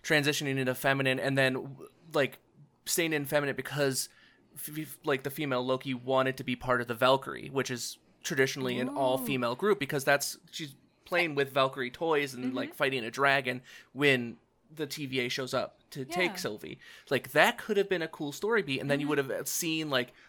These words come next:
Speaker 1: all right, like, maybe the T V A doesn't like that shift from, like,
Speaker 2: Mm-hmm.
Speaker 1: masculine to female. Uh, that would have felt a little bad, but it would kind of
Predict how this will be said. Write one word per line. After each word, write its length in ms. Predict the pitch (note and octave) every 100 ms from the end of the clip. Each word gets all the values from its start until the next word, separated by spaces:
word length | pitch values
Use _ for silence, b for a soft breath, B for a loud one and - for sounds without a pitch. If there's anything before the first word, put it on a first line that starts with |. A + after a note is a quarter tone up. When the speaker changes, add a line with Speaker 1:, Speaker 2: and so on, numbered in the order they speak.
| B
Speaker 1:
all 100 | C3+
right, 220 | C#3 B2+ A#2+
like, 220 | B2+ C3+ C3+
maybe 520 | D3 D3+ D#3 D#3+ D3 - -
the 80 | C#3+
T 240 | - D3
V 160 | C#3 C#3+
A 120 | C3+
doesn't 360 | C3+ B2+ C3+
like 320 | C3 C3 C3 C3+
that 240 | C3 A#2+
shift 360 | - - C#2 -
from, 400 | - C#3 B2 B2 B B B _
like, 180 | B2+ B2+
Speaker 2:
Mm-hmm. 80 | A#2
Speaker 1:
masculine 440 | C3+ C3+ - C3+
to 80 | C3
female. 640 | C3 D3 C3+ B2+ B2+ B2 - -
Uh, 100 | B2
that 200 | C3+ B2+
would 80 | A#2+
have 80 |
felt 340 | B2+ C#3 A2+ C3
a 40 |
little 200 | B2+ D#3+
bad, 300 | C#3+ C3 C3
but 80 | C3
it 20 |
would 200 | B2 A#2+
kind 240 | - C#3
of 80 | B2+